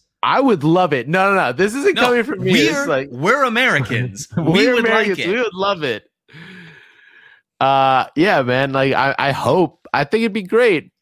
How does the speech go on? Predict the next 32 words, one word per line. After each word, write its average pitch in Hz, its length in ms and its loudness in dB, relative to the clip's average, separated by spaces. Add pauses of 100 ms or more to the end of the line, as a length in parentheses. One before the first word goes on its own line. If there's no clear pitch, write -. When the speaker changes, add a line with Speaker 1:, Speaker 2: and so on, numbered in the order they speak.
Speaker 1:
I 151 140 -8
just 165 280 -12
don't 180 260 -2
see 185 240 -4
it 139 60 -4
happening, 127 600 -4
man. 110 280 -6
Like, 107 280 -6 (680)
it, 190 140 0
it's 202 300 0
like, 196 240 -2 (840)
and, 185 220 -8
and 208 160 -2
I'm 190 260 -2
not, 185 400 0
I'm 156 220 -2
not 156 240 0
making 147 240 -4
the 143 80 -10
comparison 127 800 -6
that 107 260 -4 (220)
M 107 180 -8
L 104 180 -6
S 104 300 -8
is 92 200 -16
like 90 440 -10
U 92 200 -12
S 95 200 -10
F 82 180 -14
L 101 520 -6
or 92 180 -14
anything, 95 680 -16